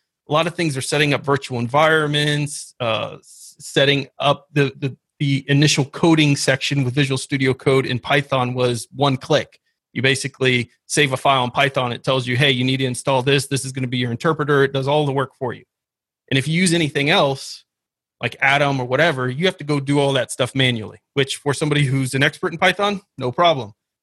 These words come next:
For somebody who's brand new in Python, don't really wanna deal with that part. I'm still trying to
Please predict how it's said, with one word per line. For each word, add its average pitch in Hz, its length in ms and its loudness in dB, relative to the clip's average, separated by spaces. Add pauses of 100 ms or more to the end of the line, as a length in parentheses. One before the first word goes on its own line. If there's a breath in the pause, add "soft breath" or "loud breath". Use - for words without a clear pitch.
(140)
For - 60 -12
somebody 127 240 -4
who's 117 80 -4
brand 123 220 0
new 156 140 2
in 170 60 -2
Python, 190 640 0
don't 151 140 0
really 165 180 2
wanna 160 180 0
deal 180 140 2
with 196 100 -2
that 139 160 -2
part. 156 220 2
I'm 151 140 -2
still 147 240 -6
trying 147 280 0
to 139 80 -4